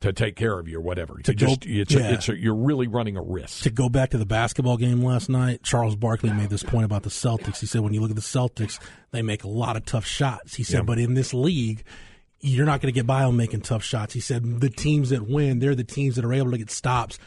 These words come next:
Speaker 2: and turnovers and run outs and easy shots. Those are the things that add up. Yes, you're gonna have to make tough shots,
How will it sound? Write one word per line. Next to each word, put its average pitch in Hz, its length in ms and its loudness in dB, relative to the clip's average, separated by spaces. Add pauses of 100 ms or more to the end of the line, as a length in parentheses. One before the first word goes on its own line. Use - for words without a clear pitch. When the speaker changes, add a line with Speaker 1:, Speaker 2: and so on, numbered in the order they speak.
(160)
Speaker 2:
and 117 160 -8
turnovers 117 600 2
and 113 200 -2
run 123 180 4
outs 110 240 0
and 113 140 -4
easy 120 260 2
shots. - 380 0 (240)
Those 147 240 4
are 151 60 6
the 131 60 2
things 135 220 2
that - 180 0
add 123 200 -2
up. 113 160 -6
Yes, 175 240 2
you're 156 100 -2
gonna 143 140 -2
have 208 100 2
to - 80 0
make 127 160 0
tough 123 200 0
shots, 120 260 -6